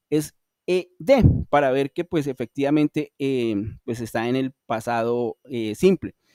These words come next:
Entonces, ustedes van a ver que hay cuatro reglas. La primera es que si termina, el verbo termina en E, ¿sí? Entonces, ustedes van a ver que aquí tenemos, por ejemplo, el caso de amar. Pues el amar, el verbo amar,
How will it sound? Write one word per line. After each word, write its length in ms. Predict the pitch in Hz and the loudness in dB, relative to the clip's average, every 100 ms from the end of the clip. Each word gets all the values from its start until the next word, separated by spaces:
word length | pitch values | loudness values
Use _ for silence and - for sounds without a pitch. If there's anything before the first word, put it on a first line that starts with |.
| _ _ | _ _
Entonces, 300 | - 226 185 - | 0 0 0 -8
ustedes 320 | 170 208 226 | -4 0 2
van 140 | 233 | 2
a 80 | 240 | 2
ver 180 | 240 233 | 0 0
que 220 | 247 - | -6 -4
hay 220 | 143 156 - | -6 -6 -8
cuatro 340 | - 180 175 190 | 2 4 4 4
reglas. 360 | 247 208 98 - - | 4 4 -2 -4 -6
La 200 | - 143 | -4 -4
primera 320 | 151 156 185 | 0 2 4
es 120 | 202 | 2
que 120 | - 214 | -2 -4
si 120 | 208 | -2
termina, 600 | 160 139 151 165 180 185 _ _ _ - | -2 2 4 4 2 -4 _ _ _ -4
el 160 | 214 | 2
verbo 340 | 226 202 185 185 | 4 4 2 -2
termina 640 | - 131 139 139 147 147 - | 0 2 4 4 0 -4 -6
en 240 | 135 110 - _ _ | -4 -4 -8 _ _
E, 200 | - 240 185 - - - - | 2 4 4 2 2 0 -4
¿sí? 180 | - 254 - - _ _ _ | -4 -4 -4 -10 _ _ _
Entonces, 180 | - 196 | -2 -2
ustedes 320 | 202 165 151 170 | 0 0 2 2
van 160 | 185 | 2
a 100 | 185 | 2
ver 180 | 180 170 | 2 0
que 100 | 185 | -4
aquí 180 | 175 175 | -8 -6
tenemos, 400 | 180 175 156 165 | -2 0 0 -2
por 120 | 175 | -2
ejemplo, 300 | 156 135 147 | -2 -2 -4
el 100 | 156 | -4
caso 340 | 165 160 165 | -4 -4 -2
de 100 | 160 | -2
amar. 400 | 165 196 147 202 - - - - - _ _ _ _ _ _ _ | 0 0 -2 -4 -8 -14 -14 -16 -20 _ _ _ _ _ _ _
Pues 140 | 147 | -6
el 140 | 160 - _ - | -6 -8 _ -4
amar, 380 | 180 214 190 185 | 0 2 0 0
el 140 | 151 | -4
verbo 280 | 131 143 160 | -4 -2 0
amar, 400 | 190 170 156 | 2 0 0